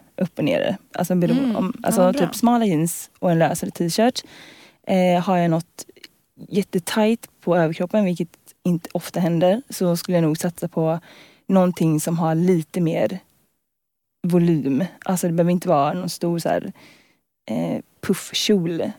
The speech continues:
Speaker 1: men kanske ett par morotsformade, alltså kostymaktiga byxor,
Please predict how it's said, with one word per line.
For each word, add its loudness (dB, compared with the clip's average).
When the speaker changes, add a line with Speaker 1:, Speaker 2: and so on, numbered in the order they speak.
Speaker 1:
men 2
kanske 0
ett -6
par -2
morotsformade, 0
alltså -6
kostymaktiga -4
byxor, -2